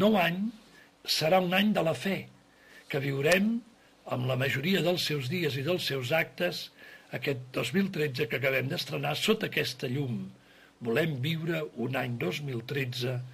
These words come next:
que sigui un any de fe. Déu vol que visquem tot aquest any agraint el do de la nostra fe, fent-la més conscient i avivant la resposta a la gràcia de l'Esperit Sant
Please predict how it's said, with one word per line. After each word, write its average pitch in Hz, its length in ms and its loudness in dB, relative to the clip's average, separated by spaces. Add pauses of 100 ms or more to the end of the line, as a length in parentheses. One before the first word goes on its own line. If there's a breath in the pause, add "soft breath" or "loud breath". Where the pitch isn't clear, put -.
(260 loud breath)
que 139 160 -4
sigui 156 340 -4 (320)
un 123 160 -2
any 165 200 -2 (520)
de 127 160 -2
fe. 117 240 -4 (1300 loud breath)
Déu 180 240 10
vol 185 280 8
que 123 120 -2
visquem 131 480 -2
tot 131 160 -6
aquest 131 360 -4
any 190 160 2 (160)
agraint 165 540 0 (160)
el 147 120 2 (100)
do 143 280 2
de 120 120 -4
la 127 160 0
nostra 110 480 -6
fe, 107 320 -8 (640 loud breath)
fent-la 165 400 0
més 170 240 0
conscient 147 560 -2 (580 loud breath)
i 160 100 4
avivant 202 440 4
la 196 100 2
resposta 180 720 0
a 151 120 0
la 151 160 2
gràcia 160 360 -2
de 151 120 -2
l'Esperit 131 400 -6
Sant 139 280 -2